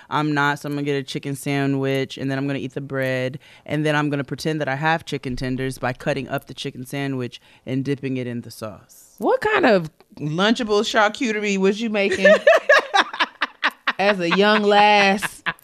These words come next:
Speaker 2: Jay was on the playground making
Speaker 1: What is she
Speaker 2: charcuterie.
Speaker 1: talking about?
Speaker 2: She was making charcuterie. Huh?
Speaker 1: What are they talking about? Shot?
Speaker 2: I don't know,
Speaker 1: It don't
Speaker 2: child.
Speaker 1: Oh, you know what I meant to, you know what I meant to bring into this live? Wine.
Speaker 2: I did too.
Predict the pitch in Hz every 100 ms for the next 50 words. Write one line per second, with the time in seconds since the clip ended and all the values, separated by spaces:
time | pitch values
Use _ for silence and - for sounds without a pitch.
0 | 175 - - 175 226 247 247 277 220 247
1 | - 247 226 226 220 196 185 202 214 226
2 | 254 190 185 - 269 208 185 339 180 285
3 | 214 185 151 107 214 453 427 294 285 277
4 | 254 240 320 254 233 208 220 226 _ _
5 | _ _ _ _ _ _ _ _ _ _
6 | _ _ _ _ - 277 294 320 _ 214
7 | 285 320 302 226 175 - 214 196 175 156
8 | 117 113 113 196 285 101 104 - _ _
9 | _ 233 262 254 311 330 349 294 254 247
10 | 240 - 196 214 311 339 320 302 294 285
11 | 269 254 277 277 269 269 262 254 254 262
12 | 269 262 _ _ _ 127 151 170 139 113
13 | 113 _ _ _ _ _ _ _ - 180
14 | 147 143 - 139 131